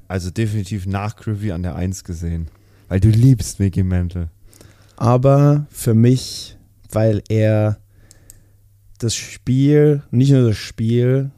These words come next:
Speaker 2: sondern sehr viel mehr und darüber hinaus revolutioniert hat, ähm,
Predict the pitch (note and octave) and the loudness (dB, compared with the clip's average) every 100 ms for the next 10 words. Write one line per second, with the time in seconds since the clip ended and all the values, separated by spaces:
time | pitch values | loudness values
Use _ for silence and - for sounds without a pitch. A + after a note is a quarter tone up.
0 | _ - G#2+ G#2+ G#2 A2 A#2 - A#2 A#2 | _ -6 -2 0 0 0 -2 0 0 2
1 | A2 - _ _ - G#2+ A2 A#2 A#2 A#2 | 0 -6 _ _ -2 2 4 4 2 0
2 | B2 - G#2+ A2 A2 G#2+ G2+ G#2+ G#2+ A2 | -2 -6 -6 -2 -2 0 2 2 0 0
3 | A#2+ - - - - A#2+ A#2+ A#2 - A2 | -2 -4 -8 -12 -8 -4 -4 -4 -6 -4
4 | A2 A#2+ B2 B2 A#2+ - - _ G2+ G#2 | -2 -2 -2 -4 -6 -8 -20 _ -6 -4
5 | G#2 G2+ G2 | -4 -2 -4